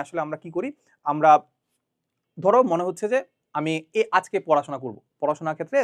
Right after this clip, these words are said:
ধরো আমি আজকে আমরা হচ্ছে টার্গেট নিলাম যে আমি দুইটা চ্যাপ্টার পড়বো। এখন দুইটা চ্যাপ্টার পড়ার কারণে, মানে দুইটা চ্যাপ্টার নেওয়ার কারণে আমি একটু বেশি টার্গেট নিয়ে ফেলছি, এই জন্য দেখা গেছে যে হয়তো আমি একটা চ্যাপ্টার শেষ করছি। এখন ওই একটা চ্যাপ্টার কেন শেষ করলাম, আরেকটা চ্যাপ্টার এখন আমি ক-, কোথায়, আমি একটা রুটিন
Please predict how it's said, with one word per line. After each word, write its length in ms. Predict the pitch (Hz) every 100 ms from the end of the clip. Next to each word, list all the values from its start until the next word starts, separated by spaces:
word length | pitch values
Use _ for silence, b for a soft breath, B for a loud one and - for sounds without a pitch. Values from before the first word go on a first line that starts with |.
| 139
ধরো 100 | 135
আমি 100 | 127 135
আজকে 180 | 131 226 220 _ _ _ _ _ _ _ 139
আমরা 140 | 139 139
হচ্ছে 220 | 135 151 139 -
টার্গেট 220 | 151 160
নিলাম 160 | 208 233
যে 60 | 190
আমি 80 | 175
দুইটা 140 | 160 135
চ্যাপ্টার 200 | 131 117
পড়বো। 160 | - 107 _ _ b b b -
এখন 120 | - 220 127
দুইটা 200 | 175 254
চ্যাপ্টার 220 | 254 269 269
পড়ার 220 | 202 208 202
কারণে, 260 | 220 196 147 - -
মানে 120 | 139 127
দুইটা 140 | 147 175
চ্যাপ্টার 180 | 180 185
নেওয়ার 180 | 175 190 160
কারণে 160 | 139 160
আমি 80 | 160
একটু 100 | 170
বেশি 140 | 165 226
টার্গেট 200 | 185 151 139
নিয়ে 100 | 120
ফেলছি, 180 | 117 254 277 b b b _ 226
এই 60 |
জন্য 100 | 269 285
দেখা 120 | 247 247
গেছে 140 | 247 254
যে 60 | 247
হয়তো 180 | 196 214 208
আমি 100 | 220 196
একটা 140 | - 190
চ্যাপ্টার 200 | 180 165 147
শেষ 100 | 131
করছি। 200 | 131 - _ 143
এখন 140 | - 190 -
ওই 60 | 240 180
একটা 160 | - 247
চ্যাপ্টার 220 | 254 247 247
কেন 100 | 190 170
শেষ 100 | 175 -
করলাম, 180 | 156 135
আরেকটা 180 | 131 180
চ্যাপ্টার 180 | 190 185 175
এখন 100 | 185
আমি 80 | 185 -
ক-, 160 | 208 - 208
কোথায়, 200 | 233 190 165
আমি 80 | 190
একটা 100 | 196
রুটিন 160 | 214